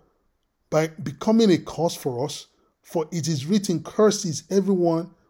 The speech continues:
who hung, who is hung on, on the pole.'" Jesus came to do what? Redeem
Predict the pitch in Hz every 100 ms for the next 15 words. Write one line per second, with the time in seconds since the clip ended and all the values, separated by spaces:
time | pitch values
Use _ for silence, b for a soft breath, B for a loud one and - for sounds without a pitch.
0 | b - 202 208 - - 165 170 170 175
1 | 202 - - 170 156 143 139 - 135 127
2 | - 170 131 b b b b - 269 269
3 | 202 - 233 208 170 175 180 160 - b
4 | b 175 196 - 208 240 214